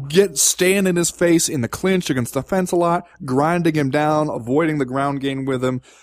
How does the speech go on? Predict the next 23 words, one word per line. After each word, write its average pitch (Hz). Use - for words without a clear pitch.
I 139
would 143
not 165
have 156
said 143
he's 131
gonna 135
stand 143
there 135
at 123
a 117
distance 123
and 113
just 113
basically 117
outhook -
the 127
guy 107
a 101
lot 104
of 101
the 101
time. 104